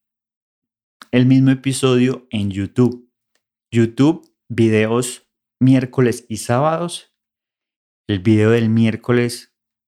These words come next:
es el episodio del podcast del miércoles.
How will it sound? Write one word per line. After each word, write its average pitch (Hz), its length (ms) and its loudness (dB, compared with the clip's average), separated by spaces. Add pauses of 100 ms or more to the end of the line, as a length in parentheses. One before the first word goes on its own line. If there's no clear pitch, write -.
(1200)
es - 160 -2
el 117 120 2
episodio 104 440 -2
del 110 160 -2
podcast 113 500 -4
del 127 140 -4
miércoles. 143 680 -4